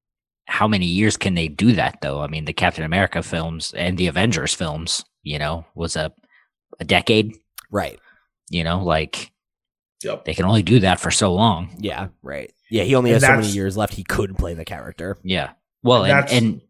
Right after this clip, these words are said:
Speaker 1: no matter what you do, that takes away from Anthony Mackie as well.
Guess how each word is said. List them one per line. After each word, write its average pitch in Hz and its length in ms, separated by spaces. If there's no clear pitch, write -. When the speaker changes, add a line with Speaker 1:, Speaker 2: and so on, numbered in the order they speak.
Speaker 1:
no 113 160
matter 95 240
what 113 220
you 95 80
do, 90 200
that 87 180
takes - 240
away 87 240
from 85 540
Anthony 101 300
Mackie 92 380
as 55 100
well. 120 300